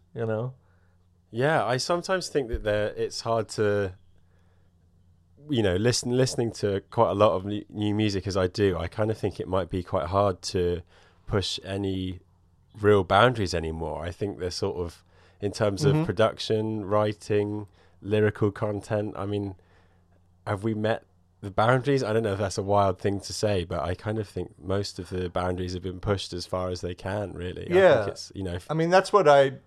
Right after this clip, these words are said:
Speaker 1: that's what I loved about the first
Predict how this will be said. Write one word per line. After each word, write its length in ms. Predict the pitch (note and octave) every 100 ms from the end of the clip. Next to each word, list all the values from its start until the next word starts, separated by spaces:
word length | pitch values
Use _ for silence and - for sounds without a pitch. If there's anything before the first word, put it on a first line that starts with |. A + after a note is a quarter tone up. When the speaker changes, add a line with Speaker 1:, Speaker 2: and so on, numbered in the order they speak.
| _ _ _ _ _ _
Speaker 1:
that's 200 | D#3+ E3
what 120 | G3+
I 240 | E3 C#3 B2+ A#2 B2+
loved 400 | B2+ B2+ C#3 C3+ C3
about 480 | A#2+ A2 A2 A2+ - - _ - -
the 260 | B2+ A#2+ A2+
first 600 | - B2 A#2+ - -